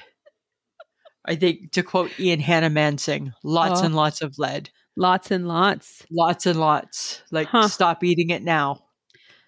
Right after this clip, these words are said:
Speaker 1: Yeah.
Speaker 2: I love, I love his name, Ian Hannah Mansing.
Speaker 1: Ian, it's very, like, romantic.
Speaker 2: Yes.
Speaker 1: Like,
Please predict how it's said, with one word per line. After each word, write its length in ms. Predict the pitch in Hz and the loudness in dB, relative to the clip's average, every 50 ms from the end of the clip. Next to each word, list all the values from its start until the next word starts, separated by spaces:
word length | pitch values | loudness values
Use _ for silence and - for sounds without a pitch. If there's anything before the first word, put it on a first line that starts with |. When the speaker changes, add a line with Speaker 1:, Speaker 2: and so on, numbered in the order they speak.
| _ | _
Speaker 1:
Yeah. 140 | - 131 127 - _ _ _ _ _ _ _ _ - | -14 -14 -14 -16 _ _ _ _ _ _ _ _ 2
Speaker 2:
I 160 | 480 508 554 466 | 4 4 6 6
love, 300 | 277 214 214 202 180 - - _ _ _ 262 | 6 4 4 2 0 -6 -14 _ _ _ 2
I 100 | 269 254 | 2 4
love 240 | 240 233 220 220 | 6 4 4 4
his 200 | 196 208 185 - 185 | 4 2 2 2 0
name, 260 | 180 170 165 165 - - - | 0 0 0 -2 -4 -10 -6
Ian 360 | - 247 269 269 269 262 262 | -2 0 2 2 2 2 0
Hannah 240 | 254 208 214 220 202 | 0 0 0 0 0
Mansing. 420 | 190 175 160 156 147 - 160 156 - _ _ - - - _ _ _ _ - | 0 0 -2 -4 -6 -10 -12 -14 -16 _ _ -20 -20 -20 _ _ _ _ 0
Speaker 1:
Ian, 260 | 190 190 180 170 - | 2 2 2 2 0
it's 160 | - 180 - - | -2 -4 -2 2
very, 320 | 170 190 220 226 214 185 170 | 2 2 4 4 4 4 4
like, 460 | 165 160 156 151 127 - _ - - - _ _ _ _ _ _ _ _ _ | 4 4 2 0 -2 -6 _ -20 -20 -20 _ _ _ _ _ _ _ _ _
romantic. 760 | 160 156 147 139 143 147 151 - - - - - _ - - - - | -4 -4 -4 -2 -2 -4 -4 -6 -8 -12 -14 -16 _ -20 -20 -10 -4
Speaker 2:
Yes. 140 | 240 262 359 359 - - - | -2 0 2 0 0 -2 -6
Speaker 1:
Like, 80 | - - | -14 -20